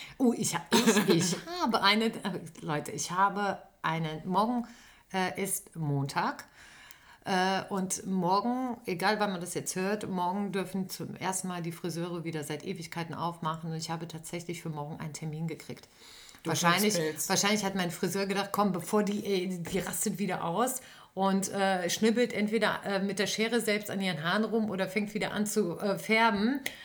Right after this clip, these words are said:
Speaker 1: Äh, die schieben wir rein und, äh, das ist auch gut so, weil tatsächlich ist es kurz vor knapp, dass ich wieder <laughs> irgendwie, aber ich bin da echt ganz, ganz, ganz, ähm, ruhig geworden, weil,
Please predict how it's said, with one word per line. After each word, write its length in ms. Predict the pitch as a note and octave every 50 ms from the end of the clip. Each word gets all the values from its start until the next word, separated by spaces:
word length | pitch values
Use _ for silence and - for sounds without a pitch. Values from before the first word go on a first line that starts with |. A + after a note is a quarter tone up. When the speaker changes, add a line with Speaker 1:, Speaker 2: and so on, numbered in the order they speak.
| - - - -
Speaker 1:
Äh, 300 | - G#3 G#3 G3+ G#3 G#3
die 120 | G3 G#3 -
schieben 280 | - - B3 A#3+ A#3 A3
wir 120 | G#3+ G#3
rein 500 | G3+ F#3 E3+ D#3+ E3+ F#3 A3+ C4 B3+ A3
und, 480 | - - - G3+ G#3 G#3+ A3 A3 G#3+ -
äh, 360 | - - G#3 G3+ G3+ G3 G3 -
das 180 | G3+ G3 -
ist 140 | G#3 F#3+ -
auch 100 | A3+ F3+
gut 180 | - G3+ G3 -
so, 160 | F#3+ F3 D#3+
weil 160 | F3 E3 E3
tatsächlich 580 | E3 D#3+ E3 - G3 G3+ G3+ - G#3 G3+ - -
ist 240 | - F#3 F#3 - -
es 300 | F#3 F3+ - - - - - - _ - - - - - _ _ _ _ _ _ _ -
kurz 220 | - B3+ C#4 C4+ -
vor 100 | A3+ G#3+
knapp, 320 | - G#3 G#3 A3 G#3+ - - - _ _ -
dass 180 | - G3+ G3+ -
ich 140 | G#3 - -
wieder 180 | - G3 F#3 E3 -
<laughs> 60 | - - B3 A#3+ B3+ A#3 -
irgendwie, 680 | C4+ D4 D4 C4 - - B3 C4 C4 C4 C4 B3 - -
aber 380 | G3+ G#3 G#3 G3+ G3+ G3+ G3 -
ich 120 | - - -
bin 140 | - A3 G#3+
da 100 | G#3 G3+
echt 520 | - - A3 A3+ A3 - - - - - - _ - - - - - - - - - - - _ _ _ -
ganz, 320 | - G3 G#3 G#3+ G#3+ G#3+ -
ganz, 260 | G#3+ G3+ G3+ G3 -
ganz, 460 | - F#3+ F#3 F#3+ F#3+ F#3+ F#3+ - - -
ähm, 520 | F3+ F#3 F3+ F3 F3 F3 F3 F3 E3+ E3 E3 - _ _ _ _ _ _ _ _ _ - D#3+ D#3
ruhig 440 | F3 G3 G3 F#3 F#3 F3+ - - -
geworden, 640 | E3 D#3 D3 D3 D3 D3 D3 D3 E3+ F3 F3 E3
weil, 520 | E3 E3 D#3+ D#3 D#3 D#3 D#3 D3 - -